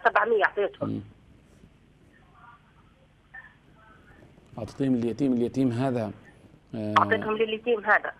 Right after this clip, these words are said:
Speaker 2: يتيم له مال وعنده ميسور الحال، ولا كونه يتيم فقط؟
Speaker 1: لا، أنا كونه يتيم هو.
Speaker 2: إيه، لكن
Speaker 1: لأن
Speaker 2: هل عنده،
Speaker 1: عندهم
Speaker 2: هل عنده ملك؟ وعنده أحيانًا يكون الإنسان صغيرًا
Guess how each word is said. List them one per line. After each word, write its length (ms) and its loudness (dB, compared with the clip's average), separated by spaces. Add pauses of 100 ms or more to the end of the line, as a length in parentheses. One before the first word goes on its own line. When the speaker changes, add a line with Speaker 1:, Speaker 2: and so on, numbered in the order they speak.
Speaker 2:
يتيم 400 -2
له 240 -2
مال 440 -2
وعنده 560 -4 (200)
ميسور 400 -4
الحال، 300 -4
ولا 160 -2
كونه 360 -2
يتيم 260 -2
فقط؟ 280 -8 (1400)
Speaker 1:
لا، 160 4
أنا 720 4
كونه 220 4
يتيم 380 0
هو. 360 2 (400)
Speaker 2:
إيه، 120 4
لكن 80 6 (160)
Speaker 1:
لأن 160 6
Speaker 2:
هل 140 8
عنده، 300 6
Speaker 1:
عندهم 260 4
Speaker 2:
هل 360 4
عنده 280 0
ملك؟ 320 0
وعنده 460 0
أحيانًا 320 -4
يكون 360 -4
الإنسان 340 -6
صغيرًا 480 -2